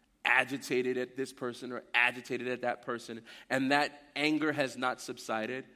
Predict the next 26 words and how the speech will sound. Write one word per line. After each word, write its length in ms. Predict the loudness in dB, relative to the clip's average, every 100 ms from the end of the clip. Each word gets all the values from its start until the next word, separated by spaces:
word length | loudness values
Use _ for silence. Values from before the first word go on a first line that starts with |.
| -20 _ _ _ _ _
can 180 | -4 0
I, 160 | -2 -4 -18 _
can 160 | -4 -2
I 80 |
challenge 580 | -2 -4 0 0 0 -4
you 80 | -10
to 140 | -10 -10
consider 500 | -10 -8 -6 -4 -4
this 200 | -6 -8
verse? 420 | -10 -10 -12 -20 _ _ _ _ _ _ _ _ _ _ _ _ _ _ _ _ _ _ _ _ _ _ _ _
To 140 | -2 -2
consider 920 | 2 0 0 -2 -2 0 0 -2 -6 -16 _ _
the 100 | -10
grace 360 | -2 0 0 -4
and 100 | -6
mercy 320 | -6 -6 -8
that 120 | -6
has 100 | -6
been 140 | -6 -12
poured 240 | -8 -4
out 160 | -2 -2
over 180 | -6 -8
your 240 | -8 -6
life, 260 | -6 -6 -10 _ _ _ _ _ _ -14
the 60 |
forgiveness 1000 | -4 -4 -2 -2 -2 -4 -6 -8 -12 -16